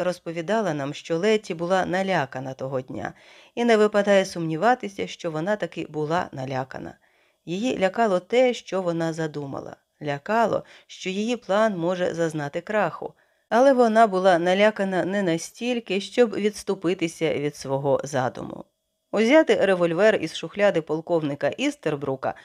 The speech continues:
мабуть, не становило проблеми. Досить було принести туди яйця або джем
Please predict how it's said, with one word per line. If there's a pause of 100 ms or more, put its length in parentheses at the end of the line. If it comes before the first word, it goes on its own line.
(220)
мабуть,
не
становило
проблеми. (360)
Досить
було
принести
туди
яйця
або
джем